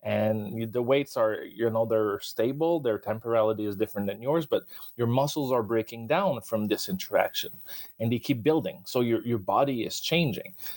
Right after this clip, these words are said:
and this gives you, like, a more rapid, uh, form of visual change,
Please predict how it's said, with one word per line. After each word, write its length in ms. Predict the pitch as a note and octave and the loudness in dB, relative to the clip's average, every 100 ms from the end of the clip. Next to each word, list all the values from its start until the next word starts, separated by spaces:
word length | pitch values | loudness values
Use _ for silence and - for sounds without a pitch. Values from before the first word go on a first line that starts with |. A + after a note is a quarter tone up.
| - - - | -16 -14 -2
and 180 | A#2 A2+ | 0 4
this 160 | A#2 | 2
gives 300 | G#2+ A#2+ G#2 | 2 0 0
you, 140 | A#2+ B2 | 0 2
like, 240 | A2 G2 | 2 2
a 80 | G#2+ | -2
more 440 | A2 B2 A#2+ A#2 | 0 2 2 2
rapid, 560 | G2 F#2 A2 - D3+ D3 D3 - | 2 0 0 0 -2 -2 -6 -6
uh, 240 | G#2 G2 G2 | -2 0 -2
form 440 | - B2+ A#2+ A#2 | 0 0 2 2
of 300 | G#2+ F#2 - A2+ | 2 2 -6 -2
visual 420 | A#2 B2+ A2+ G#2 | 2 2 2 0
change, 480 | - G#2+ D3 F3 | 0 0 2 0